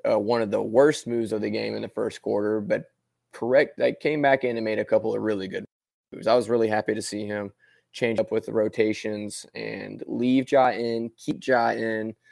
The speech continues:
Um, like I said, even I, with my dumb brain,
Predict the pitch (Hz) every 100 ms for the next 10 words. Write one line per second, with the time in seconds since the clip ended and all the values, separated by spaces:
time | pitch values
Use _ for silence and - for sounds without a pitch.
0 | _ _ _ - 107 104 - 120 127 110
1 | 147 143 107 120 120 107 107 113 110 110
2 | 101 107 110 104 101 101 98 95 95